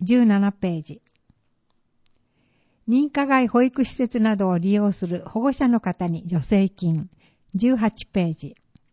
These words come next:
赤ちゃんと一緒。全三回。十九ページ。キッズイベント。二十ページ。ごめん。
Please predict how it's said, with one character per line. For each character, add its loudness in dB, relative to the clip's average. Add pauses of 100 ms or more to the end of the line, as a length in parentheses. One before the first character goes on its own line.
(1120)
赤 -2
ち -6
ゃ 2
ん 0
と -6
一 -2
緒。 -8 (120)
全 2
三 0
回。 -8
十 2
九 2
ペ -4
ー -8
ジ。 -20 (1200)
キ -2
ッ -4
ズ -2
イ 0
ベ 4
ン 2
ト。 -12
二 4
十 2
ペ -4
ー -6
ジ。 -16 (1500)
ご -4
め 2
ん。 -4